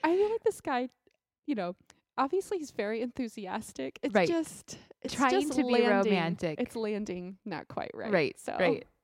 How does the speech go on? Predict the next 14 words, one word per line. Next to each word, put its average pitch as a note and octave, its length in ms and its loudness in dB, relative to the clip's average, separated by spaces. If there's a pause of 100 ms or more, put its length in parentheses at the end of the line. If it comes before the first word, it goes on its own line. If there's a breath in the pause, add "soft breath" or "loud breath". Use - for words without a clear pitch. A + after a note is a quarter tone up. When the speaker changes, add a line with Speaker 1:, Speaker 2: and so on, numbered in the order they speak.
(140)
Speaker 2:
So E3+ 180 -2
funny. - 320 -10
Speaker 1:
best A3+ 240 -4
luck. - 160 -4
Hopefully C#4 340 -2
he, A#3+ 140 2
<laughs> - 140 -8
hopefully D#4 280 -6
he - 60 -10
found F#3 220 -8
the E3+ 80 -12
right - 180 -8
lady. - 380 -8
Speaker 2:
Yeah. F3+ 300 4